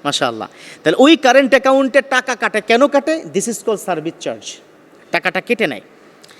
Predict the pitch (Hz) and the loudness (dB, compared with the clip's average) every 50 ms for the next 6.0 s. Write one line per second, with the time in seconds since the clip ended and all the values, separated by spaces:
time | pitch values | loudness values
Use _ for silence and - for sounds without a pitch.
0 | - - - - - _ - 165 175 185 - 220 214 - 208 196 220 285 320 294 | -20 -20 -20 -20 -10 _ 0 0 2 2 2 0 0 2 0 2 2 2 2 0
1 | - 277 - 269 262 247 233 233 226 220 - - 180 175 170 208 226 269 311 311 | -2 -2 0 -2 -2 -2 0 -2 -2 -2 -4 -4 -6 -4 -4 -4 -4 -2 -4 -4
2 | - - 214 196 180 190 196 208 202 185 196 190 262 294 247 - - - 233 254 | -4 -4 -4 -2 0 0 0 0 0 0 2 2 2 2 2 0 0 2 2 4
3 | 247 359 359 285 - - 254 - 240 214 208 196 165 175 160 208 196 196 - - | 4 2 2 2 0 0 0 0 0 -2 -2 -2 -2 -2 0 0 0 0 -2 -2
4 | 196 202 - - - - 330 349 302 226 214 277 - - - - 214 190 185 180 | -4 -4 -4 -2 2 2 4 4 2 2 0 0 -2 0 0 2 2 2 2 0
5 | - 196 190 190 - 208 180 185 196 180 - - 185 185 170 160 180 175 175 170 | 0 2 2 2 2 0 0 0 -2 -2 -2 -2 -4 -2 -2 -2 -2 -2 -2 -4